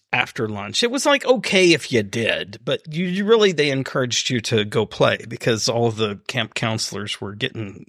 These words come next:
shit-faced in the mess hall or however that goes. But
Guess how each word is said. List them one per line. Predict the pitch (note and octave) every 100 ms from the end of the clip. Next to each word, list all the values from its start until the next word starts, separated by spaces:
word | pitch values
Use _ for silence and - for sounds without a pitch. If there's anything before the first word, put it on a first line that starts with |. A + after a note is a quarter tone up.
| -
shit-faced | - - - A2+ A2 -
in | G#2+
the |
mess | G2+ C3+ -
hall | E3 E3+ F3
or | C3+ A2
however | C#3 C#3+ D3+
that | D#3+ E3+ E3+
goes. | F#3+ F3+ - - - - - - - - _ _
But | C3+ F#3 E3+